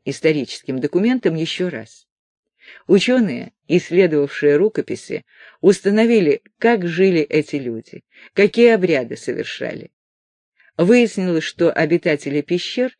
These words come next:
сторонились окружающих, считая всех людей грешниками. Среди многочисленных религиозных обрядов важную роль играло ритуальное омовение. Члены общины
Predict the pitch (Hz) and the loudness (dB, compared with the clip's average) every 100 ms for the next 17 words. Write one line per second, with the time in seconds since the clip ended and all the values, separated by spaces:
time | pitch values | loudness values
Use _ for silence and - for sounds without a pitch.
0 | _ _ _ - - 254 269 247 190 160 | _ _ _ -20 0 2 4 4 4 2
1 | - - 165 - 160 151 156 143 139 - | -2 -4 -4 -2 -2 0 -2 -2 -4 -10
2 | - 147 _ _ - - - 190 196 185 | -14 -14 _ _ -20 -8 -2 2 4 4
3 | 180 185 180 185 190 220 269 285 _ - | 4 2 2 2 0 0 -2 -4 _ -4
4 | 180 185 156 - 156 - 151 160 175 _ | 2 4 4 0 -10 -10 -12 -12 -16 _
5 | _ _ _ _ - - - 190 180 208 | _ _ _ _ -20 -4 2 4 6 4
6 | 208 202 214 226 214 175 165 151 160 160 | 4 2 2 0 0 0 0 -2 0 0
7 | 156 170 160 143 147 151 147 208 240 123 | 2 2 2 -2 -4 -2 0 -2 -2 -8
8 | 113 _ _ _ - 139 180 180 143 147 | -12 _ _ _ -8 0 2 2 0 -2
9 | 143 214 254 160 147 160 208 226 - _ | 2 2 2 0 0 0 0 -4 -8 _
10 | _ 170 196 190 185 147 151 185 214 214 | _ 2 2 2 2 2 2 0 -2 -2
11 | 220 - - 165 185 196 151 135 131 131 | -4 -4 -6 -4 -4 -4 -4 -6 -8 -12
12 | 127 143 _ _ _ _ _ _ _ - | -14 -16 _ _ _ _ _ _ _ -8
13 | 175 170 185 180 - 196 214 - 131 120 | 0 4 4 4 2 2 2 0 -4 -4
14 | 113 | -8